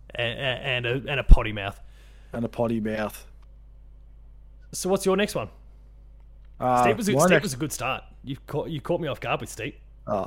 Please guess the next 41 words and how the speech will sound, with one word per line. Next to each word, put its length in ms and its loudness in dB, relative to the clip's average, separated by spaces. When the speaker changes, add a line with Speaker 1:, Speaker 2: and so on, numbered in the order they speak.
Speaker 2:
I'm 180 -4
done. 400 2
No, 320 4
um, 280 4
well, 160 6
I 20 6
thought, 420 4
like 180 0
you 80 0
said, 280 0
there 180 4
is 120 0
a 200 4
Lego 340 4
Star 300 -2
Wars 240 -6
game 400 -8
gonna 180 -8
get 180 -8
shown 300 -4
there. 180 -2
And 100 0
I 80 6
just 180 0
thought, 240 4
why 180 6
not 220 6
just 220 -2
Ubisoft 680 0
or 140 -4
E 180 -2
A 180 0
just 220 -4
jump 260 -2
on 180 -2
board 260 -4
as 120 -6
well 300 -2
and 240 -2
preview 540 4
either 460 2